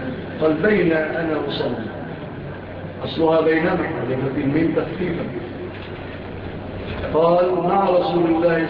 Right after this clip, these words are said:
صلى الله عليه وسلم، إذ عطس رجل من القوم، فقلت: 'يرحمك الله.'" هذا خطاب،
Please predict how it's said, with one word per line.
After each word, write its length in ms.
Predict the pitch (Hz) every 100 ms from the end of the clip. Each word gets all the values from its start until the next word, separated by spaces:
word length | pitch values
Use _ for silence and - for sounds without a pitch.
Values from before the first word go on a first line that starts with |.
| 165
صلى 300 | 156 147 143
الله 360 | 147 151 143 139
عليه 220 | 143 135
وسلم، 540 | 127 127 127 123 117 101 - - - - - - - - - - - -
إذ 140 | 131
عطس 300 | - 185 202
رجل 500 | 175 175 160 180 175
من 380 | 170 160 156 156
القوم، 720 | 151 147 170 180 175 147 123 120 - 180 - - - - - - - - - -
فقلت: 420 | 139 196 202 -
'يرحمك 800 | 170 160 151 - 160 156 139 135
الله.'" 520 | 123 110 113 120 110 - - - - - - - - - - - - - - -
هذا 680 | 151 131 135 170 175 - - - - - - - - -
خطاب، 520 | 135 135 165 156 143